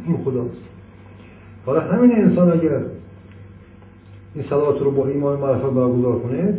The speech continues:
تماماً معرفت و عرفانه. تماماً راه سیر و سلوک الی الله است. ببین،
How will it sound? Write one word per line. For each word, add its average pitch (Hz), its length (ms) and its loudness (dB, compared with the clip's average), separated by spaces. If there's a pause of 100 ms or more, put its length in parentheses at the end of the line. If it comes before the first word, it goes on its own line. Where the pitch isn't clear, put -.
تماماً 147 400 0
معرفت 196 540 4
و 190 60 2
عرفانه. 190 600 4 (580)
تماماً 185 520 2
راه 190 220 6
سیر 165 160 4
و 147 40 4
سلوک 185 340 2
الی 208 340 8
الله 151 340 2
است. - 200 -4 (880)
ببین، 170 300 0